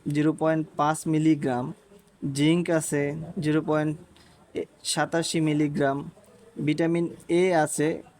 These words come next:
ভিটামিন এ দুইশো বিরানব্বই মিলিগ্রাম আছে। তার মানে, আহ, একটা পাকা আমে ভিটামিন এ এর পরিমাণটা একটু বেশি। আহ, then ভিটামিন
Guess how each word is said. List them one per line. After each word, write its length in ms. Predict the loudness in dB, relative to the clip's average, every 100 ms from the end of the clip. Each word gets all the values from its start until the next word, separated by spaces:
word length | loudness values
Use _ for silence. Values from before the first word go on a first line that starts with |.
| -4
ভিটামিন 460 | -2 0 0 -2 -6 -14 -20 _ 0
এ 320 | 2 2 -2 -10 _ -20 _ _ _ _ -4
দুইশো 280 | -2 0 0
বিরানব্বই 560 | 2 2 2 0 0 2
মিলিগ্রাম 600 | 4 4 4 2 0 -4 _ -20 _ -8
আছে। 260 | -6 -6
তার 220 | -6 -4
মানে, 300 | -2 -2 -4 -8 -10
আহ, 320 | -4 -2 -2 -4
একটা 220 | -8 -6 -6
পাকা 320 | -6 -4 -2 0
আমে 300 | -2 -4 -8 -14 -20 _ -10 -6
ভিটামিন 360 | -2 0 0
এ 140 | 0 0
এর 80 | 0 -2
পরিমাণটা 520 | -2 0 0 -2 -4
একটু 240 | -4 -4
বেশি। 400 | 0 0 0 -4
আহ, 1160 | -10 -16 _ _ _ _ _ -2 0 2 2 0
then 440 | 0 0 0 -2 -2
ভিটামিন 420 | -2 0 0